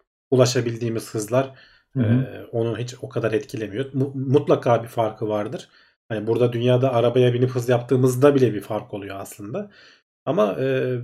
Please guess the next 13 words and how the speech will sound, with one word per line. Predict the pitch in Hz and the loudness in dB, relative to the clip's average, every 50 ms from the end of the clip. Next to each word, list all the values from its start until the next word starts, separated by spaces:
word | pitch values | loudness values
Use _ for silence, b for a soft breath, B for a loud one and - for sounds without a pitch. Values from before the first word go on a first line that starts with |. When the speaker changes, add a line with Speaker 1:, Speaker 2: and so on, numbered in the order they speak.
| 123 - - - - _ _ _ _ _ _ _ | -10 -14 -18 -20 -20 _ _ _ _ _ _ _
Speaker 1:
şey, | - - 156 139 - - - _ _ 110 | -2 2 2 2 2 0 -8 _ _ -14
e, | 104 104 104 104 107 107 107 107 107 107 | -12 -12 -10 -12 -12 -12 -14 -16 -14 -12
ne | 113 107 | -10 -10
denir? | 113 107 104 101 101 - _ _ _ _ _ _ _ _ _ _ _ _ _ _ _ _ _ _ _ _ _ | -8 -10 -10 -12 -14 -18 _ _ _ _ _ _ _ _ _ _ _ _ _ _ _ _ _ _ _ _ _
Boş | 127 123 123 135 131 - - | -2 2 4 4 4 4 2
verilebilir, | 123 120 123 127 127 117 113 110 | 2 4 6 6 6 4 4 2
hani | 107 104 98 101 98 98 101 | -2 -2 -2 -4 -8 -10 -10
dikkate | 113 107 - 120 113 - 123 120 120 | -12 -6 -2 -2 0 0 0 0 0
alınmayacak | 123 117 120 117 113 110 104 101 113 107 - - | 2 2 2 0 0 -2 -2 -2 -2 -4 -4 -6
bir | 113 110 113 120 120 117 110 120 - - _ _ _ _ | -10 -10 -10 -12 -14 -14 -14 -14 -16 -18 _ _ _ _
fark | - - 104 101 - - | -6 -2 -2 -2 -4 -6
olur. | 98 90 - - _ _ _ _ _ _ _ _ _ _ _ _ _ _ _ _ _ _ _ _ _ _ _ _ _ _ _ - | -12 -12 -12 -14 _ _ _ _ _ _ _ _ _ _ _ _ _ _ _ _ _ _ _ _ _ _ _ _ _ _ _ -2
Speaker 2:
Evet. | 127 110 - | -2 -2 -2